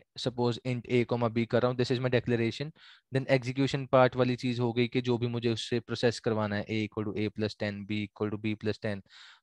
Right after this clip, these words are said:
जो भी मेरा वो प्रोसेस हो रहा है, हर चीज़ के एंड में सेमीकोलन आएगा।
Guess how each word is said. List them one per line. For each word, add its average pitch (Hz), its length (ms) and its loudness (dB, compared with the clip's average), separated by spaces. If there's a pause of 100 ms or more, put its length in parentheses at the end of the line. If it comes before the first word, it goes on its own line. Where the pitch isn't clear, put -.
जो 135 140 4
भी 135 80 2
मेरा 156 180 8
वो 156 100 6
प्रोसेस 139 420 4
हो 143 60 4
रहा 151 120 4
है, 156 40 2 (140)
हर 139 240 2
चीज़ 143 260 -4
के 143 100 -2
एंड 131 160 0
में 127 120 -2
सेमीकोलन 120 520 0
आएगा। 113 340 0